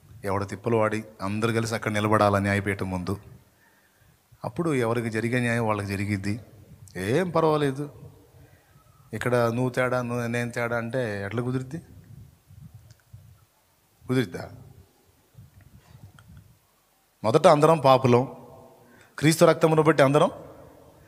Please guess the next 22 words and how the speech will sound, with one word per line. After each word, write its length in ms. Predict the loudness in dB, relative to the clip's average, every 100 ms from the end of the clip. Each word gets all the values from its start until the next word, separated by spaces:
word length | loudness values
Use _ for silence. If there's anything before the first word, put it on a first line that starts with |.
| -20 -6
విమోచింపబడి 640 | 2 4 4 2 4 4 4
పరిశుద్ధులమయ్యాం. 840 | 4 2 2 0 2 2 2 0 -4 -16 -20 -20 -20 -20 _ _ _ _ _ -20 -20 -20 -20 -20 -20 _ 2
ఇక 120 | 6
మనం 240 | 6 6
ఏమగునో 420 | 4 6 6 6 4 2 -10 -2 6
ఏమవుతామో 500 | 8 8 8 6 6
రేపు 200 | 6 8
ఆయన 180 | 8 8
తేలుస్తాడు. 460 | 8 8 6 4 0 -18 -20 -20 -20 -20 _ -20 -20 -20 -20 -20 -8 -4
అప్పటిదాకా 520 | -2 0 2 2 4
ఆగాల. 320 | 4 4 2 0
ఉదారం 380 | -4 -2 0 0
పడితే 220 | -4 -4
ఎట్లా 200 | -6 -6
ముందు, 300 | -6 -6 -6 -8
ఉదారం 380 | -2 0 2
ఆకపోతే 480 | 0 0 0 0 0
ఎట్లా 240 | -4 -6 -8 -6
ఆగా, 260 | -8 -8 -10 -14 -16 -12
అప్పటిదాకా 380 | -2 2 2 2
ఓపిక 260 | 0 0
పట్టాలా. 500 | 0 -2 -2 -4 -4